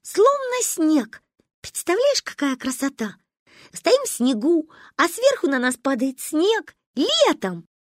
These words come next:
И тут на нас нашло окончательное затмение.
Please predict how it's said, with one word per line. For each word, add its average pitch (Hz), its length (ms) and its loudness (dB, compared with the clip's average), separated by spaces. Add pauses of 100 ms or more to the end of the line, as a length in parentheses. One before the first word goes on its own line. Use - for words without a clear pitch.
(520)
И 185 100 0
тут 392 380 -2
на 202 160 -2
нас 226 280 -2
нашло 190 500 -2 (680)
окончательное 160 1040 -4
затмение. 131 800 -10